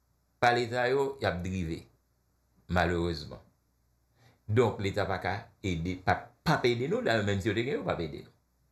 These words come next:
menm si leta te genyen mwayen. L pa t ap ede nou. Li ta ede tèt li dabò. Èd twa dabò tèt ou menm. Li pa t ap ede nou. Mentnan, nou ne sòm pa sibvansyone pa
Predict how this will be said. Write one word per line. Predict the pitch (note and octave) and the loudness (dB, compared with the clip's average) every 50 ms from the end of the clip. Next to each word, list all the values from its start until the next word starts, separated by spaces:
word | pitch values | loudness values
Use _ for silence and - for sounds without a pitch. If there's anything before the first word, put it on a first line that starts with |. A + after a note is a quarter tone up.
| _ _ _ _ _ _ _ _ _ _ _ _ _ _ _ _ _ _ - A#2 | _ _ _ _ _ _ _ _ _ _ _ _ _ _ _ _ _ _ 0 2
menm | C#3 D#3+ D#3+ | 2 2 2
si | D3+ - C3+ B2 A#2 | 0 -2 -2 0 0
leta | A2+ A2 - G2 G2 - | 0 0 0 -2 -4 -2
te | - G2+ | -4 -6
genyen | E2+ F2 G2 G2 F2+ F#2 B2 B2 A2+ G#2+ G#2+ G#2+ G#2+ A2 A2+ A#2 A#2 A2+ | -6 -4 -6 -6 0 2 4 6 6 6 6 8 8 8 8 6 6 4
mwayen. | A#2 A#2 A2+ A2+ A#2+ B2 A#2+ | 2 2 0 0 0 -2 -2
L | A2 G2 | -4 -4
pa | E2+ E2+ | -4 -4
t | D#2+ | -6
ap | D2+ D2+ | -6 -8
ede | C#2+ C#2 B1+ A1 A1+ | -10 -10 -12 -14 -14
nou. | A1 - - _ _ _ _ _ _ _ _ _ _ _ _ - | -16 -18 -20 _ _ _ _ _ _ _ _ _ _ _ _ -4
Li | F#2+ F2 | -2 0
ta | D#2 D2 | 0 0
ede | D#2 D#2 F2 E2+ E2+ | 0 0 -2 0 0
tèt | G#2 G2+ - | 0 -2 0
li | A#2 A#2 | -2 -2
dabò. | - C#3+ F3+ G3 G3+ F#3+ D#3+ - - - _ _ _ _ _ _ _ _ _ _ _ _ - | 0 0 0 0 0 -2 -2 -6 -10 -16 _ _ _ _ _ _ _ _ _ _ _ _ 0
Èd | G2 F2+ F2 F2+ F2+ | 0 0 0 -4 -6
twa | - G2 A2+ C3 D3+ E3+ - - _ _ _ _ _ _ | 0 2 2 2 2 0 -6 -12 _ _ _ _ _ _
dabò | - F#2 F#2+ F#2+ A2+ D#3+ A3 G#3+ F#2 E2+ - - - _ _ _ _ _ _ _ | 0 2 2 4 4 2 2 0 0 -4 -8 -12 -16 _ _ _ _ _ _ _
tèt | A2 F#2 G2 - A2 G2+ F#2+ E2+ E2+ | -2 -2 -2 0 -2 -4 -4 -4 -6
ou | G2 F#2+ G2+ A2 | -4 -2 -2 -2
menm. | C3+ G3 C4 A#3+ G#3+ - - _ _ _ _ _ _ _ | -2 -2 -2 -4 -6 -10 -12 _ _ _ _ _ _ _
Li | A2 A2 | 0 2
pa | F#2+ F2 D#2+ | 2 2 0
t | D#2+ | 0
ap | D#2 D#2 | -2 -4
ede | D#2 D2 C#2+ C#2+ C2 | -6 -8 -8 -12 -14
nou. | - - _ _ _ _ - - - - _ - | -14 -20 _ _ _ _ -20 -20 -20 -20 _ -2
Mentnan, | A#2+ D#3 D#3 E3 E3 E3+ E3+ - - - | -2 -2 0 0 0 0 0 -2 -4 -2
nou | C3 C#3 E3 F3 F3+ | 2 2 4 4 4
ne | F3 E3 | 2 2
sòm | - - - D#3 C#3+ C#3+ C3 - - | 2 0 0 0 0 0 -4 -8 -4
pa | _ D3+ C#3+ C#3+ C#3 | _ -2 -2 -2 -4
sibvansyone | C#3 - - C3+ C3+ A#2+ G#2 F#2+ G2 A2 A2 A2+ - - - A#2 A#2 A2+ A2+ A2+ A#2 B2+ C3 B2+ - - _ _ _ _ _ _ _ _ _ | -8 -12 -10 -8 -6 -4 -2 -2 0 0 0 0 -2 -6 -4 0 2 2 2 2 2 2 0 -2 -4 -12 _ _ _ _ _ _ _ _ _
pa | B2+ A2+ G#2 | 2 4 4